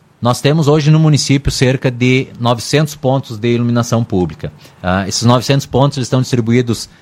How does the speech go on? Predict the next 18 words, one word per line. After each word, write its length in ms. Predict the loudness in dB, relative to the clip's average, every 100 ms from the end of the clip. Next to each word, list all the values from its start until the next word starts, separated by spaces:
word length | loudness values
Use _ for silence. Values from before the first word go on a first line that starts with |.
| -10
eh, 160 | -4 -2
nas 260 | 2 0 0
cidades 440 | 0 0 0 -2
e 60 | -2
também 280 | 0 0
nas 140 | 0 -2
comunidades 540 | 0 0 2 0 0
do 80 | 0
interior. 480 | 0 2 2 2 0 -10 _ -4
Ah, 220 | -2 0
esses 220 | -2 -2
setecentos 500 | -2 -2 2 0 0
pontos 300 | 0 0 0
que 80 | -4
estão 220 | -8 -6
sendo 240 | -4 -4 -4
substituídos 500 | -6 -6 0 0 2
são 300 | 2 2